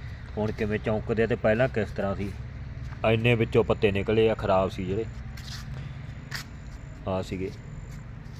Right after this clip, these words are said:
ਹੁਣ ਇਹ 'ਚ ਦੁਬਾਰੇ ਪਾਣੀ ਮਾਰਨਾ ਪਊਗਾ, ਪਾਣੀ ਮਾਰ ਕੇ ਆਹ ਟੱਬ ਦੇ ਵਿੱਚ ਸਾਫ਼ ਕਰਾਂਗੇ ਹੁਣ। ਆਓ ਬਾਈ ਜੀ, ਆਹ ਕਮਾਈ ਆ ਆਪਣੀ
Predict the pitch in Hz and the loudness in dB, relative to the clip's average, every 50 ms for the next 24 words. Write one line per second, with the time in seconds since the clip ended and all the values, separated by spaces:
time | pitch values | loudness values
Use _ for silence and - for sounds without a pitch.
0 | - - - - - - - - - - - - - - - - - - - - | -12 -12 -12 -12 -12 -10 -10 -10 -10 -10 -10 -10 -10 -10 -12 -12 -12 -12 -12 -12
1 | - - - - - - - - - - - - - - - - - - - - | -12 -12 -12 -12 -12 -12 -12 -12 -12 -12 -12 -12 -12 -12 -12 -12 -12 -12 -14 -14
2 | - - - - - - - - - - 113 117 117 117 120 117 139 123 104 104 | -12 -12 -12 -12 -12 -12 -12 -12 -6 0 2 4 4 4 6 6 6 6 8 8
3 | 104 104 110 131 135 123 123 113 113 110 107 104 107 110 104 104 107 107 98 104 | 10 10 10 10 8 8 6 6 6 6 6 8 8 8 8 8 6 4 4 4
4 | 107 110 110 110 107 - - - - - 110 110 113 117 120 117 113 110 107 104 | 2 4 4 2 2 0 -6 -10 -2 2 4 4 6 4 4 4 4 4 4 4
5 | 107 - - 113 110 107 - - - - - - - - - 107 107 - 120 113 | 2 2 2 2 2 2 0 -4 -8 -10 -10 -10 -8 -2 -2 -2 2 4 4 4
6 | 98 104 104 107 104 101 104 95 - - 104 98 - 104 101 98 - - - 101 | 6 6 6 6 6 6 4 2 0 0 -2 2 4 4 4 4 2 0 0 0
7 | 98 98 95 95 90 92 98 95 90 - - - - - - - - - - - | 0 0 0 -2 -4 -4 -4 -6 -6 -8 -10 -10 -12 -12 -12 -12 -12 -12 -10 -10
8 | - - - - - - - - - - - - - - - - - - - - | -10 -10 -10 -10 -12 -12 -12 -12 -12 -12 -12 -12 -12 -12 -12 -12 -10 -10 -10 -10
9 | - - - - - - - - - - - - - - - - - - - - | -10 -12 -12 -12 -10 -10 -10 -10 -12 -12 -12 -12 -12 -12 -12 -12 -12 -12 -12 -12
10 | - - - - - - - - - - - - - - - - - - - - | -14 -14 -14 -14 -14 -14 -14 -14 -14 -14 -12 -12 -12 -12 -12 -12 -12 -12 -12 -12
11 | - - - - - - - - - - - - - - _ _ _ _ _ _ | -12 -12 -14 -14 -14 -14 -14 -14 -12 -12 -12 -12 -14 -16 _ _ _ _ _ _
12 | _ _ _ _ _ _ _ - 147 156 151 160 160 165 156 180 180 170 170 175 | _ _ _ _ _ _ _ -6 -4 -4 -2 -2 -2 -2 0 0 2 4 4 2
13 | 175 180 170 175 165 160 156 151 143 135 - - 139 143 147 | 2 0 -2 -2 -2 0 0 -2 -2 -2 -4 -6 -6 -6 -6